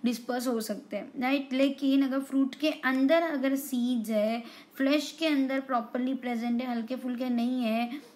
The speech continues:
राइट? तो ऐसे में क्या होता है, अगर सपोज कि बर्ड आया, बर्ड ने आके क्या किया? फ्रूट को खाया,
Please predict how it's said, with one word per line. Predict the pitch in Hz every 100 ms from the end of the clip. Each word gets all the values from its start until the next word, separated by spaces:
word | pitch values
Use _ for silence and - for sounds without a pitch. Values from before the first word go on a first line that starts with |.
| -
राइट? | 262 285 -
तो |
ऐसे | 302 269 269 302
में | 302 285
क्या | 294
होता | 285 277 277
है, | 277
अगर | 240 240
सपोज | 254 240 247
कि | 233 262
बर्ड | 214 220 226 233
आया, | 226 220 214
बर्ड | 214 220 233 254
ने | 247 254
आके | - 214 214 233
क्या | 240 233
किया? | 233 233 233
फ्रूट | 233 233 226 214
को | - 233
खाया, | 233 202 202